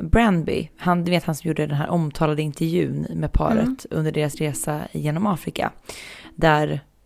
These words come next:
Speaker 1: ja, de både, mådde både bra och dåligt, kan man säga. Eh, det var ju en
Speaker 2: Mm.
Speaker 1: väldigt, eh, har ju kommit att bli en väldigt tydlig intervju så här när man tittar i backspegeln om vad som faktiskt hände sen. För där öppnade ju Meghan verkligen upp för honom,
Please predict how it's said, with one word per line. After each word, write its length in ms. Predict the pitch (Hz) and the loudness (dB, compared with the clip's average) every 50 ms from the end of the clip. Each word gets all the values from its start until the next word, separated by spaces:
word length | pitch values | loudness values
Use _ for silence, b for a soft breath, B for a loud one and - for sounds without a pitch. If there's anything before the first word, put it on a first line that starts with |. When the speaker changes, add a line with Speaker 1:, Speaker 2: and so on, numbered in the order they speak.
| _ _ _ _ _ _ _ _ _ _ _ _ _ _ _ - | _ _ _ _ _ _ _ _ _ _ _ _ _ _ _ -2
Speaker 1:
ja, 220 | - 220 196 175 170 | 2 2 2 2 2
de 140 | 170 175 175 | 0 0 2
både, 200 | 165 175 165 165 | 2 2 0 0
mådde 540 | 156 160 170 175 170 165 175 170 165 160 160 | -2 -4 -6 -6 -4 -2 0 0 0 0 -2
både 240 | 156 156 160 156 160 | -2 -2 -2 -2 -2
bra 240 | 143 151 170 196 240 | 0 2 4 4 4
och 160 | 277 294 285 | 4 2 2
dåligt, 440 | 226 208 165 143 165 - - - - - - _ | 2 2 2 2 0 -6 -10 -14 -16 -18 -20 _
kan 140 | - - 170 | -4 -2 0
man 100 | 160 151 | 0 0
säga. 260 | - - - - 160 - _ - | 0 -2 -2 -2 -4 -8 _ -10
Eh, 120 | - - | -8 -6
det 280 | - - - - - 233 | -6 -6 -4 -2 0 2
var 100 | 220 208 | 4 4
ju 60 | 175 | 4
en 20 | 170 | 4
Speaker 2:
Mm. 40 | |
Speaker 1:
väldigt, 460 | 165 165 160 160 156 - - - - - _ b b b b b b b b b b b | 2 2 2 2 0 -2 -6 -12 -12 -14 _ b b b b b b b b b b b
eh, 120 | - 160 - - - | -10 -10 -10 -10 -6
har 100 | - 180 | -2 -2
ju 60 | 180 | 0
kommit 320 | 160 - - - 190 180 - | 0 0 2 4 4 4 4
att 120 | 185 156 | 2 2
bli 360 | 143 180 226 254 220 160 147 | 2 2 4 4 4 4 4
en 180 | 165 - - 165 | 2 2 2 2
väldigt 300 | 170 165 160 156 160 - | 4 4 2 2 0 -2
tydlig 400 | 208 185 165 160 151 160 160 160 | -2 0 0 0 0 0 0 2
intervju 420 | 160 156 147 - 160 156 160 156 | 0 -2 -2 0 2 4 4 4
så 140 | 147 - - | 2 2 2
här 180 | 151 151 151 151 | 4 4 4 4
när 120 | 143 147 | 2 0
man 100 | 151 147 | 0 0
tittar 240 | - 165 - - 151 | -2 -2 0 2 2
i 60 | 156 | 4
backspegeln 680 | 156 - - - - - - - 220 202 160 - 143 139 | 4 2 0 -2 -4 0 4 6 6 6 6 4 2 0
om 120 | 147 143 151 | 0 0 0
vad 140 | 147 143 | 0 0
som 100 | - - | 0 -2
faktiskt 280 | 143 151 147 - 147 139 | -4 -4 -2 -2 -2 -2
hände 260 | 147 151 147 143 143 | 0 0 0 0 0
sen. 400 | 143 - 180 - - - 160 156 - B B B B B B | 2 2 2 0 0 -2 -6 -8 -8 B B B B B B
För 140 | B - - | B -2 2
där 140 | 170 175 170 | 4 6 6
öppnade 340 | 165 165 - - 165 156 160 | 6 4 2 0 2 4 4
ju 60 | 156 | 4
Meghan 420 | 156 170 170 170 151 151 151 147 | 4 2 2 0 0 0 0 0
verkligen 380 | 147 151 147 139 - - 190 185 | 0 0 0 0 0 0 0 0
upp 220 | 151 151 - - | 0 -2 -4 -4
för 100 | - - | -2 0
honom, 400 | 147 139 147 143 - - - - | 2 2 2 0 -2 -6 -6 -8